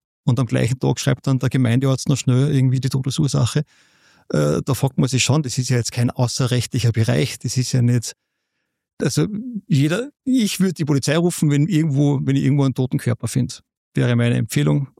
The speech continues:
und wäre auch <laughs> meine Empfehlung an, an alle Skibetreiber dieses Landes. Und drum, aus diesen Erfahrungen heraus, äh, ja, ist es schwierig, da Vertrauen,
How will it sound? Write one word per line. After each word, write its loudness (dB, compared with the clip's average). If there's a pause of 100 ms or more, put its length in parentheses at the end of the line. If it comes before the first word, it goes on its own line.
(100)
und 0
wäre 0
auch 0
<laughs> -
meine 2
Empfehlung 0
an, 2 (540)
an 2
alle 2
Skibetreiber 0
dieses -6
Landes. -2 (100)
Und -2 (180)
drum, 0
aus -2
diesen -2
Erfahrungen 2
heraus, -2 (100)
äh, 2
ja, -2 (680)
ist 0
es 0
schwierig, 0 (480)
da 2
Vertrauen, 0